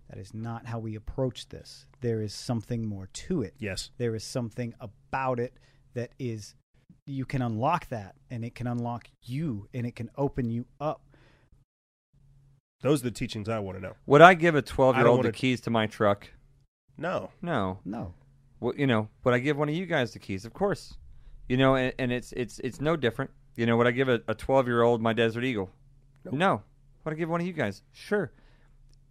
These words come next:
Speaker 3: Everything in life, it has to do with your capacity to deal with that thing, to manage that thing responsibly and in a healthy way,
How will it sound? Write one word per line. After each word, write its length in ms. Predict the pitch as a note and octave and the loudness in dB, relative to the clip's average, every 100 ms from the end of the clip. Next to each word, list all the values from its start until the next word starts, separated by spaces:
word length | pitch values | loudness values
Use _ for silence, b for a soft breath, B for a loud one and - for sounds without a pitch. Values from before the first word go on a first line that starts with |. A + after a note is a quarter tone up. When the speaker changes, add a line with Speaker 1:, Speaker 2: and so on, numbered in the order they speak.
| _ D3 | _ 2
Speaker 3:
Everything 600 | E3+ F#3+ F#3+ - D#3 D3+ | 4 4 0 0 0 0
in 140 | C#3+ | -2
life, 420 | A2 F#2 F#2+ - - - - - - | -2 -2 -4 -8 -20 -20 -20 -20 -8
it 80 | G#2+ | -2
has 180 | A#2+ - | -2 -4
to 60 | |
do 220 | G2+ G#2 | -2 0
with 220 | G2+ G#2 G#2 | 0 -2 -2
your 160 | G#2 | -4
capacity 580 | G#2+ - A2 A#2 - G#2+ | -4 -4 -2 -2 -4 -10
to 120 | - | -10
deal 240 | F2+ G#2 G2 | -4 0 0
with 140 | F#2+ | 0
that 200 | F#2+ - | -4 -4
thing, 300 | - E2+ A#1+ - - _ - | -6 -6 -8 -16 -20 _ -8
to 100 | G2+ | -2
manage 440 | G2+ A2+ A#2+ G#2 | 0 2 2 0
that 220 | G#2 G2+ | -2 -2
thing 200 | - A2 | -2 -2
responsibly 840 | G2 - G#2 G#2 G2+ F#2+ G2+ G2 - | -2 -2 0 0 -2 -2 -2 -2 -2
and 180 | G2 F#2+ | -4 -2
in 120 | F#2 | -4
a 80 | F2+ | -2
healthy 380 | A2 G#2+ - G2+ | 0 0 0 -2
way, 340 | F#2 F2 | -2 -2